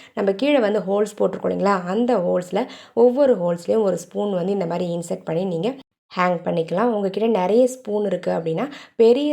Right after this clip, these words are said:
சைஸ் பாக்ஸ் எடுத்து ஹோல்ஸ் வந்து பார்த்தீங்கன்னா, நிறைய வந்து போட்டு எடுத்து இந்த மாதிரி நீங்க அழகா எல்லா ஸ்பூன்ஸையுமே ஹேங் பண்ணி யூஸ் பண்ணிக்க முடியும். ரொம்பவே ஸ்ட்ராங்கா இருக்குங்க இந்த ஸ்பூன் ஸ்டாண்ட். உங்களுக்கு பார்க்கவும் டிஃப்ரெண்ட்டா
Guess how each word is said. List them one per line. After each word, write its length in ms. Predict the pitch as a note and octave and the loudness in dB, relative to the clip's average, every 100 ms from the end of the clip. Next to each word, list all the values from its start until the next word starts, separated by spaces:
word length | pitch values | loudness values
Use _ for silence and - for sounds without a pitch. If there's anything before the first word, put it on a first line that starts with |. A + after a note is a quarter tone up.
| D4 | 0
சைஸ் 280 | G#3+ A3 - F3 | -2 -2 -4 -2
பாக்ஸ் 300 | F3+ F3 - E3 | -2 -2 0 0
எடுத்து 280 | D#3 D#3+ C4 - - _ - | 0 0 -2 -2 -20 _ -2
ஹோல்ஸ் 300 | A#3 C#4 D4 A#3 | 4 4 2 -4
வந்து 180 | F3+ F#3 | -4 -4
பார்த்தீங்கன்னா, 340 | F3 F3 F3 C4 C#4 - | -6 -6 -4 -4 -4 -2
நிறைய 280 | F3 E3+ F#3 F3+ | 0 2 0 0
வந்து 140 | F3+ - | -2 -2
போட்டு 220 | E3+ E3 E3+ | -2 0 -2
எடுத்து 200 | D#3+ E3 C4 | -2 0 0
இந்த 100 | F3+ | 0
மாதிரி 160 | E3 F3 E3+ | -4 -4 -4
நீங்க 180 | D#3+ B3+ - - - | -4 -6 -8 -16 -2
அழகா 300 | D#3+ E3+ F#3 A#3+ F3+ | 2 2 4 2 2
எல்லா 180 | E3+ G3 G3 | 0 -2 -4
ஸ்பூன்ஸையுமே 600 | E3+ E3 D#3+ D#3 D#3 C4 - - - | -4 -4 -4 -4 -2 -4 -6 -14 -6
ஹேங் 220 | E3+ E3+ E3 | -4 -4 -4
பண்ணி 180 | E3 E3+ | -4 -4
யூஸ் 160 | E3+ E3 | -6 -6
பண்ணிக்க 240 | E3+ E3 E3 E3 | -6 -6 -4 -4
முடியும். 240 | E3+ C4 C#4+ - - G#3 | -4 -4 -6 -16 -2 0
ரொம்பவே 340 | A#3+ C4+ A3+ A3 | 4 4 2 0
ஸ்ட்ராங்கா 420 | - E3 F3 F3+ F3+ | -4 -4 -2 -2 -2
இருக்குங்க 260 | F3+ F3 E3+ | -2 -2 -2
இந்த 120 | E3+ E3 | -4 -8
ஸ்பூன் 320 | - F3+ F3+ | -8 -8 -6
ஸ்டாண்ட். 240 | F#3 F3 E3+ | -6 -6 -6
உங்களுக்கு 300 | E3+ E3 A#3 - | -6 -4 -4 -4
பார்க்கவும் 480 | F#3 G#3 A3+ F#3+ G3+ F3+ | -4 -4 -2 -2 -2 -4
டிஃப்ரெண்ட்டா 480 | F3+ G3+ F3+ F3+ | -6 -2 -2 -2